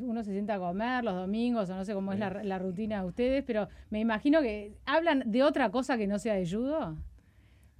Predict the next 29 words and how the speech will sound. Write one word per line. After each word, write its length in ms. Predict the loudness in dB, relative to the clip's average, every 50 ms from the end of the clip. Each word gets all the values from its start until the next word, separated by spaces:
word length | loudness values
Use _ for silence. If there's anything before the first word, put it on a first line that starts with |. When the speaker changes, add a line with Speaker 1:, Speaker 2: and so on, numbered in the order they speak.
| -20 -20 -20 -20 -12
Speaker 2:
Sí, 200 | -8 -6 -6 -6
se 180 | -6 -6 -6
habla 200 | -4 -4 -4 -4
igual 160 | -4 -6 -6
un 80 | -6 -6
poco 200 | -6 -6 -6 -4
de 80 | -4 -4
cosas 100 | -2 -2
que 60 | 0 0
no 60 | 0
sea 80 | 0 0
de 60 | -2
Speaker 1:
<laughs> 60 | 2
Speaker 2:
judo, 140 | 6 8 8
Speaker 1:
Un 80 | 8 8
Speaker 2:
sí, 40 | 6
Speaker 1:
poco 120 | 6 8
de 60 | 10 10 10
Speaker 2:
un 40 |
Speaker 1:
otra 160 | 10 10 8 6
Speaker 2:
poco 100 | 6 6
Speaker 1:
cosa. 100 | 6 6
Speaker 2:
sí. 180 | 4 4 2 0 -2 -6 -14 -20 -20 -20 -20 -20 -20 -20 -20 -14 -10
No, 200 | -6 -6 -6 -4
pero 180 | -4 -4 -2
bueno, 260 | -2 -2 -2 -4 -4 -6
sí, 140 | -6 -6 -6 -4
igualmente, 680 | -2 -2 0 0 -2 -2 -4 -4 -4 -4 -6 -6 -6 -8 -14 -16 -14 -14 -14 -14 -16 -18 -16 -10
eh, 260 | -8 -6 -4 -4